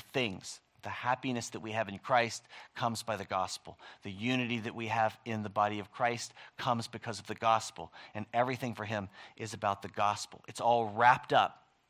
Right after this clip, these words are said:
but it's wrapped up in longing. So we need to think about this.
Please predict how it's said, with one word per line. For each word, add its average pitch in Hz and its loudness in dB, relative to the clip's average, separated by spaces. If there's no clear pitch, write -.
but 123 -4
it's 117 -10
wrapped 147 4
up 143 8
in 123 -2
longing. 135 4
So - 2
we 170 4
need 202 6
to 131 -2
think 113 -4
about 101 -2
this. - -8